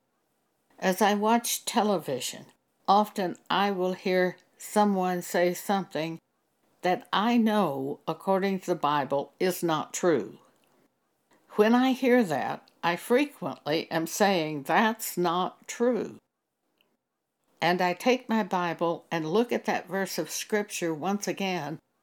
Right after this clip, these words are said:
to establish me in the truth of God.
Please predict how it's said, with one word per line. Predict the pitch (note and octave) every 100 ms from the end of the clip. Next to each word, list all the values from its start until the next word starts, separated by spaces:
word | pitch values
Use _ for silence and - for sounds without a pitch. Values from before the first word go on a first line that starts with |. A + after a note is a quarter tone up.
| _ _ _
to | - B3+ A#3+ A3 -
establish | F#3 - - A#3+ A3+ D3+ D#3+ -
me | D#3 D#3+ D#3+ E3 -
in | F#3 F3
the | E3+
truth | - A3+ G#3 G#3 F3+
of | D3+ -
God. | F3+ C#3+ A2 -